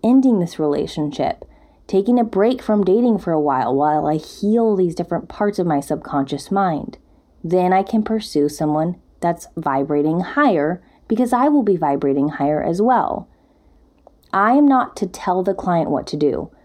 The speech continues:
The coaching session is to provide awareness.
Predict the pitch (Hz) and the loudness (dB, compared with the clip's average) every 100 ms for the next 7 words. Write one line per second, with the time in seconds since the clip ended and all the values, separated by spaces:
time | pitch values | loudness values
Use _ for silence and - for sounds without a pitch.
0 | _ _ - 160 - 226 254 262 285 269 | _ _ -8 -8 -2 2 2 2 4 4
1 | 240 - 185 185 - 151 - 160 - 165 | 4 0 -2 -2 -2 -4 -4 -6 -8 -6
2 | 170 156 156 160 180 180 156 143 143 147 | -4 -2 0 0 0 -2 -2 0 2 2
3 | 117 82 - - | 0 -4 -12 -20